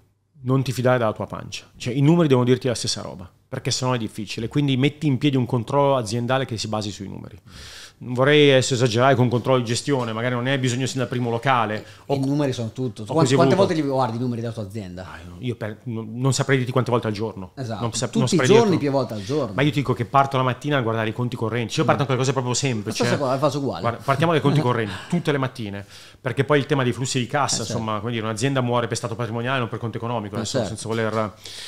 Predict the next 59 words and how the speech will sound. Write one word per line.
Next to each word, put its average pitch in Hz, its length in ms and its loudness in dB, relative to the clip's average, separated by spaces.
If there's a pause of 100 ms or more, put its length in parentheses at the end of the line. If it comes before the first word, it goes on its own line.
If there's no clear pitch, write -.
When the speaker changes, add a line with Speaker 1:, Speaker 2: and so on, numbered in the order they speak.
(420)
Speaker 1:
Però, 156 160 6
insomma, 151 280 6
i 160 100 6
numeri 180 280 6
sono 139 160 0
fondamentali 107 600 -4
e 135 100 -2
invece 151 320 2
vedo 135 120 2
che 113 80 -2
anche 131 140 -2
in 135 160 -2
tanti 156 220 -2
ragazzi 123 300 -4
giovani 110 280 -4 (180)
a 113 100 -12
volte 143 180 -2
è 170 40 -4
una 143 80 -2
cosa 131 160 -2
che 131 80 -4
sottostimano, 101 640 -8
perché 120 200 -2
Speaker 2:
Mm. 110 40 -2
Speaker 1:
poi 107 80 -2
se - 140 -2
guardi 127 260 -4
i - 20 -2
numeri 147 240 0
guardi 120 240 -4
la 120 60 -4
marginalità, 117 640 -6 (220)
se - 120 -8
guardi 127 180 -2
la 127 200 -6
marginalità 123 500 -4
guardi 127 300 -2
i 123 40 -6
costi, 120 420 -4 (200)
allora 127 180 0
inizi 135 200 0
a 143 40 0
guardare 127 320 0
i 120 40 -2
ricavi, 117 440 -2
allora 127 140 -2
inizi 143 180 -2
a 135 40 -10
capire 135 280 -4
come 135 180 -2
poter 135 240 -4
aumentare 131 320 -4
i - 20 -6
ricavi, 117 360 -6
ma 131 120 -4
come 156 180 -2
controllare 135 380 -2
i 127 40 -6
costi. 123 320 -6